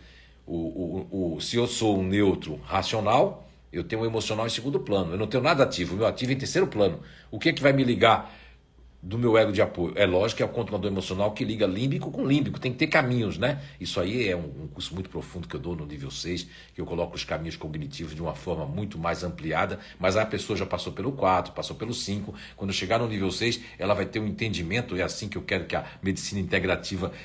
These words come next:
venha se integrar a esse conhecimento que não é meu, eu sou apenas o descobridor e o compilador, né, dessa descoberta. Isso um dia vai pertencer à ciência. Espero que as pessoas não deturpem, como deturpam tantas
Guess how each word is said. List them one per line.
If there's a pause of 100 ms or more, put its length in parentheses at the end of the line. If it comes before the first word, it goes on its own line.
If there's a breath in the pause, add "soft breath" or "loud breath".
venha
se
integrar
a
esse
conhecimento
que
não
é
meu, (160 loud breath)
eu
sou
apenas
o
descobridor (160 loud breath)
e
o
compilador,
né, (180 loud breath)
dessa
descoberta. (260 loud breath)
Isso
um
dia
vai
pertencer
à
ciência.
Espero
que
as
pessoas
não
deturpem,
como
deturpam
tantas